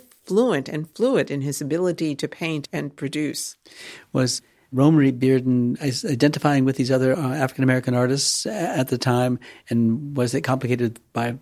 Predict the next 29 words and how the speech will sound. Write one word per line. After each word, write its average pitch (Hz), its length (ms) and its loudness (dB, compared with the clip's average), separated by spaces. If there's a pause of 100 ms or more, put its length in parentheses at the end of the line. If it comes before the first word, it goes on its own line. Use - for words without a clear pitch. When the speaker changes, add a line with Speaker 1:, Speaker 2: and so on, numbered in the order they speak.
Speaker 2:
in, 214 280 -6
in 143 140 0
that 120 160 2
relationship 127 440 0
he 120 100 0
had 135 160 -2
with 127 120 -4
them, 104 140 0
that 101 140 -4
he 117 140 0
was 110 120 -4
going 113 200 0
off 107 160 -2
and 113 140 -4
working 117 320 -4
and 107 80 -2
they 107 80 -2
were 107 120 -6
painting 127 320 -2
all 117 120 -2
day 120 240 0
as 104 180 -6
a 107 60 -8
job? 120 340 -4 (720)
Speaker 1:
You 240 80 2
know, 247 100 6
he 233 160 2
never 214 540 4
once 170 840 -2